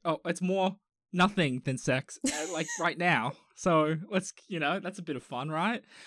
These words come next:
Speaker 1: So, but I think that then that's where, but I've always liked movies, and I think that's
Speaker 2: Mm-hmm.
Speaker 1: where this kind of, um, topic kinda came about because, you know, we both like movies.
Speaker 2: We do.
Speaker 1: Some people like watching, have a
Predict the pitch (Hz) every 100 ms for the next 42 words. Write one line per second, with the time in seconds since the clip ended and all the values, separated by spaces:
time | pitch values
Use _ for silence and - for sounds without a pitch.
0 | - - - 214 202 - _ _ - 170
1 | 233 - _ _ _ _ - 202 247 214
2 | 202 208 214 214 208 208 175 180 208 -
3 | 202 202 190 175 170 170 _ _ _ _
4 | _ 180 196 269 285 196 190 180 185 208
5 | 131 85 - - 160 156 185 220 180 196
6 | 160 151 151 - 160 147 143 131 139 139
7 | 135 131 120 147 - _ _ - 208 185
8 | 170 139 131 160 135 123 202 180 120 208
9 | 151 147 127 151 120 131 147 147 135 147
10 | 131 135 139 170 180 - 220 208 226 233
11 | 226 208 196 190 196 185 180 196 180 -
12 | _ 160 170